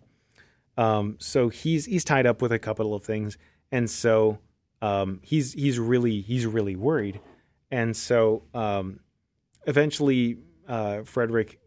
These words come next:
he gains the support of the Templars and the Hospitallers. So he's got a really big force. And Camille, Al-Kamil is, is very concerned. So, um,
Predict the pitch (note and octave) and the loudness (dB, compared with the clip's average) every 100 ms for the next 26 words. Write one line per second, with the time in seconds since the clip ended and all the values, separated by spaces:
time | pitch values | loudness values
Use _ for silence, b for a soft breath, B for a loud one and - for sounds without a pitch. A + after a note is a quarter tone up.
0 | _ C3 C3 B2+ A#2+ A2 A2 - - A2 | _ -6 0 2 2 -2 -6 -8 -4 -4
1 | A2 G2 G2+ A#2+ A2+ A2+ G2+ G#2+ F#2+ F#2+ | -4 -8 -4 -4 0 -2 -2 -6 -10 -14
2 | - - A#2+ A#2 A2+ - A#2+ A2+ D3+ B2 | -16 -6 -2 0 0 0 -2 0 0 0
3 | B2+ B2 A2+ G#2+ G#2 - G2 G2 b b | 0 0 0 -4 -6 -8 -8 -10 b b
4 | b B2+ C3+ C#3 B2+ C3 C#3+ B2 B2 B2 | b -4 0 2 0 -2 -2 -2 0 0
5 | A2 G#2+ F#2+ A#2 F#2 G2+ G2 G2 - G2 | 0 -2 -4 -10 -6 -6 -6 -10 -8 -8
6 | F#2+ G2 b b b - B2 A#2 A#2+ B2+ | -10 -14 b b b 2 4 2 -2 -4
7 | G#2+ G#2 G2+ | -2 -2 -4